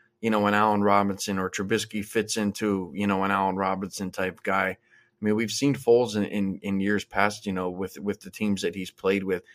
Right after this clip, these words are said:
You know, he likes those big, tall wide receivers like a, like a D J Chark we talked about before. I mean, Foles and him were, you know, they, they had a pretty good relationship. So, I don't know. I don't know what your love affair here is with, with Allen Robinson, but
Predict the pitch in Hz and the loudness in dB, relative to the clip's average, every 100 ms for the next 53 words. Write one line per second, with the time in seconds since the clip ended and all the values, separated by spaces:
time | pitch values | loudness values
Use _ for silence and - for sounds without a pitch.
0 | _ - 107 101 120 117 113 - 101 - | _ -4 -2 0 4 4 2 0 -2 -2
1 | 113 104 - 104 101 90 95 98 80 - | -2 -2 -2 2 4 4 2 2 -2 -6
2 | 101 92 87 90 90 85 78 92 98 95 | -4 -4 -6 -4 -4 -4 -6 -6 -6 -6
3 | 90 113 104 107 98 110 113 90 92 - | -6 -4 -2 -2 2 2 2 0 -12 -6
4 | 101 - 95 92 - - 110 113 - _ | -8 -6 -4 -4 -6 -4 2 2 2 _
5 | _ _ 101 98 92 - 107 104 101 107 | _ _ -4 -4 -4 0 0 0 -2 -2
6 | 107 104 92 - _ _ _ 104 95 90 | 2 4 2 0 _ _ _ 0 0 0
7 | 92 98 110 104 120 110 107 101 98 95 | 0 2 2 2 0 0 0 0 0 0
8 | 113 101 92 95 87 - - 117 107 101 | -2 -6 -6 -2 -2 -4 0 6 6 6
9 | - _ _ _ - 143 165 165 123 120 | -2 _ _ _ 0 6 8 10 10 10
10 | 135 123 127 113 120 117 117 117 - 113 | 8 6 6 6 4 8 8 6 4 6
11 | 110 113 110 107 107 104 107 101 - 98 | 6 4 2 4 2 2 0 0 -2 -4
12 | 101 - 104 104 101 98 101 101 104 101 | -2 0 0 2 2 2 2 2 0 -4
13 | 104 98 95 98 98 | -4 -4 -2 0 0